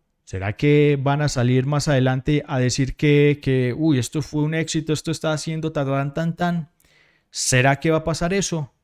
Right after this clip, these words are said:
Porque, mis amigos, yo, de verdad, la realidad es esa. No les llegó la gente, no les está llegando la gente.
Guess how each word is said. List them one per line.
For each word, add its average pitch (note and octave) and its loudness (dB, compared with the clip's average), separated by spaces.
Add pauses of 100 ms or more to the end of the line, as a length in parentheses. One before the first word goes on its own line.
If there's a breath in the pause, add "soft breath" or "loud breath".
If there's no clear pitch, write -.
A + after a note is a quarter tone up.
(460)
Porque, - -2
mis A#2 2
amigos, A#2+ 4
yo, A#2+ -2
de D3+ 6
verdad, A#2 2 (1500)
la C3 4
realidad C3 4
es D3+ -2
esa. C#3+ -6 (1800)
No C3+ 6
les D#3+ 6
llegó C3 4
la D3+ 2
gente, D#3+ -4
no B2 -4
les D3 -2
está D#3 -4
llegando C#3 -4
la B2+ -2
gente. A#2 -8